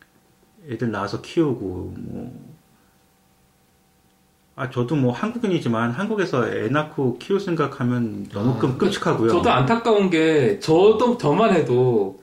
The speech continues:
Speaker 1: 음.
Speaker 3: 캐나다 올 생각을 저희 아이가 좀 자라면서 그런 생각이 들었다는 거죠.
Speaker 1: 네.
Speaker 3: 제가 저, 저 지금 여기서 되게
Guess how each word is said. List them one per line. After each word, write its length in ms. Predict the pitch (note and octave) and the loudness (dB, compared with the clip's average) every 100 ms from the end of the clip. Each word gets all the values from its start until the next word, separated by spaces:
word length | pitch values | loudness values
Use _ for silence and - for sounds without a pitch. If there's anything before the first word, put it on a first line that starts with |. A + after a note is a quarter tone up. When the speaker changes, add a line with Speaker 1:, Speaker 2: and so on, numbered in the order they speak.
| - | -20
Speaker 1:
음. 180 | A2+ G2+ | -20 -12
Speaker 3:
캐나다 320 | - C4+ C#4+ G#3 | -4 0 4 4
올 120 | B2+ | 2
생각을 920 | F3+ E3+ D3+ C3+ B2+ B2 G#2+ G2 - - _ _ _ | 0 0 2 2 2 2 2 -2 -8 -18 _ _ _
저희 200 | - F3 F#3 | 0 2 4
아이가 420 | C3+ D3+ E3 D#3 | 4 4 2 0
좀 160 | D#3 | -2
자라면서 560 | C3+ D3 F3+ C4 A#3+ - | -2 0 2 4 4 2
그런 220 | C#3+ D#3 | 2 2
생각이 280 | D3+ D#3 C#3 | 2 2 2
들었다는 420 | B2 A#2 B2 A2+ | 0 0 0 0
거죠. 480 | G#2+ G2+ G2+ G#2 G2 | -2 0 0 0 -2
Speaker 1:
네. 220 | G2 F#2 F2+ - - | -4 -6 -8 -14 -14
Speaker 3:
제가 360 | - D#3 G3 D3 | -4 0 2 0
저, 300 | D#3 D3+ - | -2 -4 -4
저 180 | - F3 | 0 0
지금 300 | - E3+ G#3 | 0 -2 2
여기서 300 | C#3 C3+ F3+ | 2 2 -2
되게 220 | C#3+ D3 | -2 -2